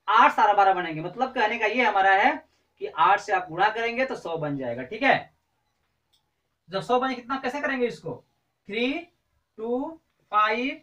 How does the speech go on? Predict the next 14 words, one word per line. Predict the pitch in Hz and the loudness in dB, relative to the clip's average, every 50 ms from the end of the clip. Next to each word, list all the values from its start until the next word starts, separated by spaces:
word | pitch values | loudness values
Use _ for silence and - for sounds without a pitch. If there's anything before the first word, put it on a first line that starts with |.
| _ _ _ _ _ - | _ _ _ _ _ -14
थ्री | 190 208 226 247 247 | -10 -8 -6 -6 -8
टू | - - 233 240 247 | -8 -8 -8 -8 -8
गुणे | 226 220 226 226 226 247 285 320 320 - _ _ _ _ 170 | -8 -8 -4 0 0 0 0 0 -4 -10 _ _ _ _ -4
बारह | 156 180 185 202 220 240 | 0 0 2 2 2 0
पॉइंट | 240 - 233 233 233 | -2 -2 -4 -4 -4
कितना? | 262 262 277 254 - - - - - _ _ _ _ _ - | -6 -6 -4 -4 -2 -4 -4 -8 -14 _ _ _ _ _ -2
फ़ाइव | 196 196 196 185 | -2 -2 -2 -4
दोस्त। | 151 147 135 - - _ _ _ _ _ _ _ _ _ _ - | -6 -12 -14 -14 -16 _ _ _ _ _ _ _ _ _ _ -18
देखिए | 196 - 240 240 | -8 -6 -6 -2
ध्यान | 202 220 233 233 | 0 -2 -2 -2
दीजिएगा, | 214 180 165 151 131 120 - - _ _ _ _ _ _ _ _ _ _ _ _ _ _ _ _ _ _ _ _ _ 220 | -4 -8 -8 -8 -10 -10 -12 -20 _ _ _ _ _ _ _ _ _ _ _ _ _ _ _ _ _ _ _ _ _ -4
जब | 233 233 | -4 -2
हम | 240 262 262 277 | 0 0 0 0
इसमें | 269 - 262 262 269 277 | 0 -2 -4 -4 -4 -4